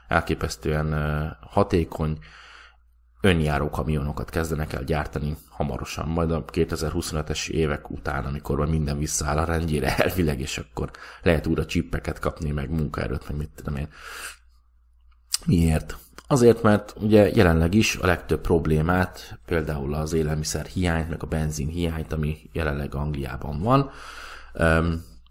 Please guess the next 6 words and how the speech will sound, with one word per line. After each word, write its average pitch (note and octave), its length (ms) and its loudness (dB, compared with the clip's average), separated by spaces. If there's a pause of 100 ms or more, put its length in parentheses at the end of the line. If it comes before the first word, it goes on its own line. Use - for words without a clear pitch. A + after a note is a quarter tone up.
(120)
az D2+ 180 0
okozza, D3 680 2 (320)
hogy B2+ 380 2
nincsen F2+ 320 2
elég F2 240 4
kamionsofőr, D2+ 840 0